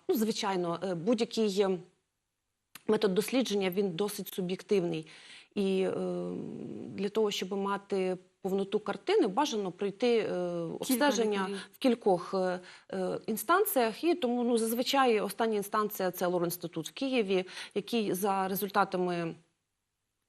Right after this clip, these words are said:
Speaker 1: діагностики якого, в принципі, і потім, можливо, е, доведеться оформляти інвалідність.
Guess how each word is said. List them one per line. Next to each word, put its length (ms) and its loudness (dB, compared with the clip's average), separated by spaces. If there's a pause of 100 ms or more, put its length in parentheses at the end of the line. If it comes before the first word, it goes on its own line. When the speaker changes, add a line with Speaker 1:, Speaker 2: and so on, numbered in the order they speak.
(140)
Speaker 1:
діагностики 580 0
якого, 440 0
в 80 -8
принципі, 480 -2
і 540 -2 (340)
потім, 680 -6 (340)
можливо, 680 2
е, 300 -4
доведеться 920 -4
оформляти 800 -4
інвалідність. 760 -8